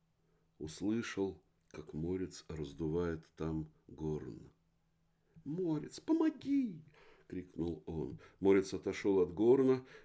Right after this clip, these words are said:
где наливалась огнём какая-то железка, принял из рук мальчика клетку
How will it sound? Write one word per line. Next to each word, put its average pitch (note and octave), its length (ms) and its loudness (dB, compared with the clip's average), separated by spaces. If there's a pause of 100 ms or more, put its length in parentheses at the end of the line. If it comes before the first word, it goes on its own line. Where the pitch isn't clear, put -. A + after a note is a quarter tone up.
где F#2+ 160 -2
наливалась G#2+ 560 4
огнём G#2 340 4
какая-то G2+ 400 -2
железка, G2+ 800 2 (580)
принял B2 460 4
из F2 300 -4
рук G#2 240 -4
мальчика F#2+ 580 -2
клетку A2+ 760 -4